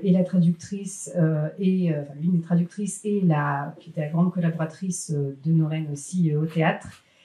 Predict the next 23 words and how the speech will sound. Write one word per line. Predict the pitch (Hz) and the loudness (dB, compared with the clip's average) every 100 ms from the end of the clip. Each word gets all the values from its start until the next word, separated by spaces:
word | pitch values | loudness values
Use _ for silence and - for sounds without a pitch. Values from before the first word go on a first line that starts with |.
| _ _ - | _ _ 0
et | 180 | 0
qui, | - - 202 202 | 0 -4 0 6
euh, | 170 | 8
nous | 165 147 | 8 6
a | 151 | -2
fait | 190 | 0
grand | 170 170 165 | 4 4 4
honneur, | 156 160 190 180 | 4 4 4 2
eh | |
ben, | 151 156 | 0 0
de | 160 | 4
nous | 185 175 | 6 6
aider | 165 160 170 | 4 2 2
à | 165 | 0
construire, | - 202 - - 185 180 180 175 | -2 -6 -6 -6 -2 -2 -2 -2
euh, | 147 147 | -2 -2
cette, | 143 - 165 165 | -6 -2 -4 -4
euh, | 151 151 151 | -8 -6 -8
cette | - 185 - | -4 -4 -2
saison, | 185 170 160 170 180 180 185 | 2 4 6 4 4 2 0
à | 160 | -2
compléter | - 202 - 190 190 180 | 0 -2 -2 -4 -4 -4
l'exposition, | 165 - 170 156 - - 180 180 185 | -4 -2 -2 -2 -6 2 2 2 -2